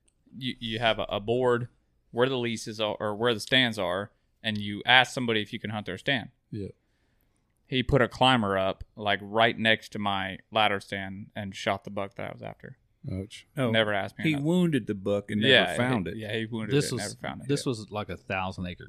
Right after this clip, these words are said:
Speaker 4: club with, like, ten or fifteen people on it.
Speaker 3: Yeah.
Speaker 1: Yeah.
Speaker 2: Hmm. When you were, uh, hunting near Douglas, did you ever get over to Ambrose?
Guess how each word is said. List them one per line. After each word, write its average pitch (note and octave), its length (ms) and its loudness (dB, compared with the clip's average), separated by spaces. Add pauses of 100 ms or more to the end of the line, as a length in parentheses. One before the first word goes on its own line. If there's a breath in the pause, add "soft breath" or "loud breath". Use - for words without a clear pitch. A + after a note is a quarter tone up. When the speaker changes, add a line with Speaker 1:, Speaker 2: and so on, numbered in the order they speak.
Speaker 4:
club D2+ 300 -8
with, - 100 -20
like, - 180 -20
ten F2 160 -10
or - 40 -14
fifteen - 420 -14
people - 280 -16
on F#2 200 -12
it. - 60 -20
Speaker 3:
Yeah. G#2 80 -18 (240)
Speaker 1:
Yeah. - 80 -12 (300)
Speaker 2:
Hmm. G#2 180 -2 (760 loud breath)
When B2 120 2
you C3 180 8
were, A#2+ 160 6 (220)
uh, - 40 -4
hunting A2 200 -2
near G#2 100 -2
Douglas, G#2+ 360 -4
did - 80 -10
you G#2 60 -6
ever G#2 80 -8
get G2+ 120 -4
over G#2 160 -4
to G2+ 80 -6
Ambrose? A2 380 -6